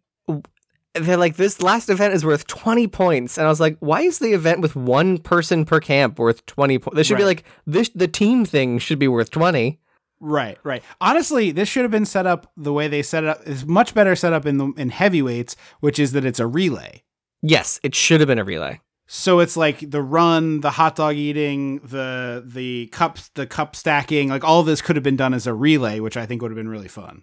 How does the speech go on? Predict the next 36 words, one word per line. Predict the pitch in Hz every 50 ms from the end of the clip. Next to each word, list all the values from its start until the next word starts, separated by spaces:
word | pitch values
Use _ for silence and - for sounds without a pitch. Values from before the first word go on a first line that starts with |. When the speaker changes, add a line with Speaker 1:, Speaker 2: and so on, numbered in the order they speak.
| _ _
Speaker 1:
Yeah, | 151 131 107 90 87
I | 98
agree. | 107 104 101 98 90 95 113 - _ _ _ _ _ _ _ _ _
Um, | 143 131 131 123 117 117 117 - _ _ _ _ _
but | - 139 131
so | - - 160 147 139 131 131 - _ _ _ 151 151 156 - _ _
no | - 135 139 147 147 147
one | 156 165 156 151 143
wants | 139 135 135 131 -
to | - 135
do | 127 127 123 120
the | 117 101
run, | 104 107 117 131 135 143 151
I | 139 135
guess, | 135 151 160 175 160 - - - -
which, | 151 120 - -
like, | 117 104 -
fair, | - - 135 135 131 117
no | 110 123 123 117
Speaker 2:
Yeah. | 113
Speaker 1:
one | 113 107
wants | 104 104 -
to | - - - -
fucking | - 131 120 107 110 104
run. | 113 131 131 117 117 - - _ _ _ _ _ _ -
Speaker 2:
Right, | 147 151 165 165 156 180 156 120 107 -
four | - - 190 185 160
miles | 151 151 165 160 147 127 131
is | 127 120
stupid. | - - - 151 160 185 180 - - 82 98 - _
Speaker 1:
And | - 156 160
then | 165 160 156
Bill | 147 160 160 156
Murray's | 151 165 190 208 196 170 151 -
like, | 160 151 147 135
"Hey, | 139 175 180 180 175 160 151